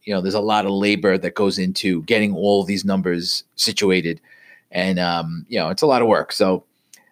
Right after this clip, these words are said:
uh, but I did for this episode because I just am going all out for you guys out there. So whoever's listening,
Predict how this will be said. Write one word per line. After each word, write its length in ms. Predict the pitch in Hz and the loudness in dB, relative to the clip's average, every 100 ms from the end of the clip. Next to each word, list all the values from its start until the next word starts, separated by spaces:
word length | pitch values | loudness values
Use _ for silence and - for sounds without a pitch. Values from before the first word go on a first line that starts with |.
| - | -4
uh, 160 | 101 98 | -2 0
but 120 | 107 | 0
I 80 | 104 | 2
did 380 | 123 113 95 - _ _ _ | 0 -2 -6 -18 _ _ _
for 100 | - | -6
this 220 | 117 117 | 0 2
episode 440 | 110 - - 101 95 | 0 -2 -2 -2 -4
because 600 | 92 - 92 92 - - _ _ _ _ _ _ _ _ _ - | -6 -6 -6 -6 -8 -8 _ _ _ _ _ _ _ _ _ -4
I 220 | 110 107 | -2 0
just 460 | 98 90 - - - _ _ _ _ _ _ | -2 -6 -8 -14 -20 _ _ _ _ _ _
am 140 | 95 92 | -6 0
going 320 | 107 101 98 | 2 2 2
all 260 | 98 101 | 4 4
out 180 | 101 92 | 4 0
for 100 | - | -2
you 60 | 85 | -2
guys 280 | 87 85 82 | -2 -2 -4
out 160 | 80 | -6
there. 180 | 78 80 | -8 -8
So 240 | - 90 | -2 0
whoever's 300 | 87 101 98 | 2 0 2
listening, 460 | 101 95 92 90 | 0 0 0 -4